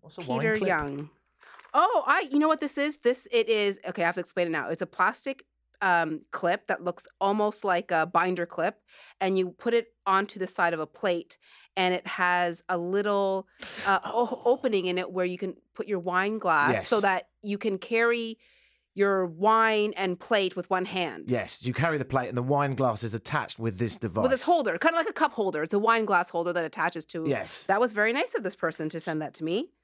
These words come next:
Speaker 1: Yes.
Speaker 2: That's very kind. Now I just need a wine glass and some wine. Hey, can we quickly talk about, uh, this couple in B C that has
Speaker 1: Oh.
Speaker 2: made the internet angry?
Speaker 1: Yes.
Speaker 2: So the Globe and Mail, uh, put out a story on Friday about a,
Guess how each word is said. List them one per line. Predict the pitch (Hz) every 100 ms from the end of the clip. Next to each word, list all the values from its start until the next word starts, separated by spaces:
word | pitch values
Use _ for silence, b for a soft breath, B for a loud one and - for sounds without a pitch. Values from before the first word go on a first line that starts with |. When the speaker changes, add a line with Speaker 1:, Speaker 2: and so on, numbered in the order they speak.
| -
Speaker 1:
Yes. | 139 160
Speaker 2:
That's |
very | 220 220
kind. | 320 339 180 147 -
Now | 185
I | 190
just | 196
need | 208 196
a |
wine | 185 208 285
glass | 185 143 -
and | 196
some | 220
wine. | 262 254 160 B B B
Hey, | 339 269
can | 254
we | 311
quickly | - 339 359
talk | 370 262
about, | 247 240 214 -
uh, | 208
this | 185 185
couple | - 196 202
in | 180
B | 170 180
C | - 175 175
that | 175 165
has | 165 175
Speaker 1:
Oh. |
Speaker 2:
made | 190 180
the | 185
internet | 202 196 202 180 170
angry? | 165 170 202 294 370 B B B
Speaker 1:
Yes. | - 160
Speaker 2:
So | - 226
the | 208
Globe | 220 285
and | 359 285
Mail, | 208 185 175 202 -
uh, | 185 175
put | -
out | 226
a | 214
story | - 214 202
on | 165 208
Friday | - 185 180 170 131
about | - 165 175 170 -
a, | 175